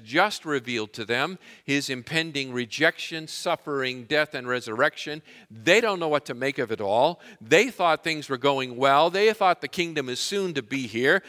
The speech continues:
Messiah's tide of popularity still appears to be strong. They are going to be on the inside track. It looks like a pretty good deal. And then he comes along and ruins it all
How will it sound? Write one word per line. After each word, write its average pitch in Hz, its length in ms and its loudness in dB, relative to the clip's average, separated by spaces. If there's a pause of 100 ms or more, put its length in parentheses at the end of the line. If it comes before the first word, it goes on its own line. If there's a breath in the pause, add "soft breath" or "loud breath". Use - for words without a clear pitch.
(160 loud breath)
Messiah's 170 800 2
tide 170 400 2
of 143 100 -6
popularity 147 680 2
still 190 480 2
appears 180 460 2
to 143 80 -16
be 123 120 -14
strong. 139 560 -2 (340 loud breath)
They 190 360 4
are 175 100 2
going 165 240 -2
to 156 60 -6
be 151 160 0
on 151 140 -2
the 165 200 -6
inside 170 500 0
track. 156 560 2
It 143 200 0
looks 214 320 0
like 170 180 -2
a 139 60 0
pretty 165 260 -4
good 117 320 -8
deal. 139 480 0 (1200)
And 123 100 -6
then 170 120 0
he 240 160 -4
comes 214 240 -2
along 170 280 0
and 131 240 -6
ruins 180 440 0
it 101 80 -8
all 92 460 -10